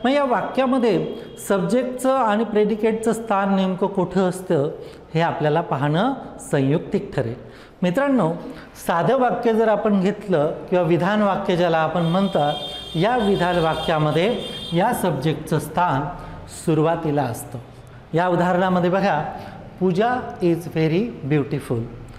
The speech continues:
या वाक्यामध्ये आपला subject कोणता येईल, तर पूजा. आणि is very beautiful हे शब्द आपल्याला पूजाबद्दलची माहिती पुरवत आहेत आणि म्हणून is very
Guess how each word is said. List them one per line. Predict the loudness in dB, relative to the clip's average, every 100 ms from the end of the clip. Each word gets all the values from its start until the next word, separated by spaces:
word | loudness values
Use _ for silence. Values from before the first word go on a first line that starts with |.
| -2
या | 0 2
वाक्यामध्ये | 2 0 0 2 2
आपला | 2 2
subject | 2 0 2 0 0
कोणता | 2 2 2
येईल, | 2 2 0 -4 -12 -16 -16 -2
तर | -2
पूजा. | 0 -2 0 0 -4 -12 -18 -20 -20 -20 -20 -4
आणि | 0 0 0 0
is | 2 2
very | 2 2 2 2
beautiful | 0 0 2 2 2 2 -2 -10 -14 -18 -20 -20 -20 -20 -16 -2
हे | 0 0
शब्द | 0 -2 0 0 0 -4 -12 -8
आपल्याला | -4 -2 0 2 2 0 -2 -12 -16 -8 0
पूजाबद्दलची | 2 2 2 0 2 0 0 0 0
माहिती | 0 -2 -2 -2
पुरवत | 0 2 2 -2
आहेत | -6 -8 -10 -20 -12 -2
आणि | 0
म्हणून | 2 2 4 2 -2 -10 -16 -18 -6 0
is | 2 2 0
very | 2 4 2